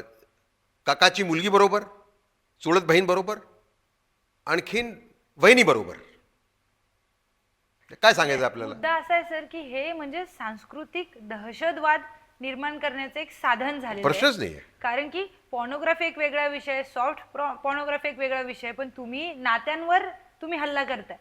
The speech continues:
Speaker 1: बरोबर आहे.
Speaker 2: तुम्ही नात्यांचं जे ओलावा आहे, नात्यांचा जो भावनिक जे नातं असतं, एखाद्या आई व-, आई आणि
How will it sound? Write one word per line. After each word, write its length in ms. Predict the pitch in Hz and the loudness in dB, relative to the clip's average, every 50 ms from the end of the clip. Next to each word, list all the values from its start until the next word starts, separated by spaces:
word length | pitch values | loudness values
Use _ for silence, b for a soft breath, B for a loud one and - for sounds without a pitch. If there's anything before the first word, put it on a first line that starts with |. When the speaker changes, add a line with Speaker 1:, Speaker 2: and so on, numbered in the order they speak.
| _ - | _ -12
Speaker 1:
बरोबर 300 | 208 202 202 208 - - | -8 -8 -8 -8 -10 -14
आहे. 220 | - _ _ _ - | -20 _ _ _ -14
Speaker 2:
तुम्ही 360 | 269 254 269 320 349 339 269 | -12 -10 -8 -8 -8 -8 -6
नात्यांचं 680 | 262 262 233 226 226 - 294 302 311 - - 330 339 | 0 2 2 2 2 -2 -6 -8 -8 -8 -8 -8 -8
जे 220 | 294 320 359 349 | -4 -2 -2 0
ओलावा 440 | 330 302 269 262 254 247 240 240 233 | 2 2 2 2 2 2 2 2 0
आहे, 240 | 220 202 196 202 214 | 0 -2 -4 -10 -10
नात्यांचा 520 | 226 226 220 214 - 226 240 240 254 262 | -10 -10 -12 -10 -10 -12 -12 -10 -10 -10
जो 340 | 247 240 269 269 269 269 247 220 | -10 -8 -6 -6 -6 -6 -6 -10
भावनिक 680 | 226 233 240 214 190 202 208 202 214 226 262 285 262 226 | -16 -20 -20 -18 -12 -10 -8 -8 -8 -8 -10 -10 -8 -8
जे 100 | 277 262 | -8 -6
नातं 280 | 254 233 233 226 233 | -4 -4 -4 -4 -4
असतं, 280 | 233 214 214 - - 220 | -6 -6 -6 -10 -14 -14
एखाद्या 340 | 214 208 - 226 220 214 208 | -14 -12 -12 -10 -6 -6 -6
आई 160 | 202 208 220 | -6 -6 -8
व-, 220 | 214 220 214 - - | -12 -12 -14 -12 -8
आई 240 | 220 214 214 226 220 | -8 -6 -6 -6 -8
आणि 300 | 220 220 220 220 220 | -8 -10 -10 -12 -16